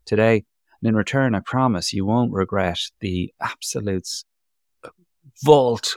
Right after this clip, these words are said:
of great stuff that you'll enjoy over there. Hundreds and hundreds of interviews with the greatest Irish people ever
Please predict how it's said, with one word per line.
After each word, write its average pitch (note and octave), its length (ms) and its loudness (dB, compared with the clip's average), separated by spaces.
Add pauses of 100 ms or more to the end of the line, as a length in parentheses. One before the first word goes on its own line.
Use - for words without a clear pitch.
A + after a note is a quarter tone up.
(100)
of A#2 180 -6
great A2 300 0
stuff G#2 400 2
that G#2+ 120 -4
you'll G2+ 240 4
enjoy F2+ 420 0
over F2 220 -2
there. F2 260 0
Hundreds C#3 360 0
and G2 120 -4
hundreds F#2 280 -2
of F#2 80 -6
interviews F2+ 380 -4
with - 100 -10
the - 60 -16
greatest - 360 -2
Irish E2+ 280 -4
people F2+ 280 -10
ever E2+ 300 -8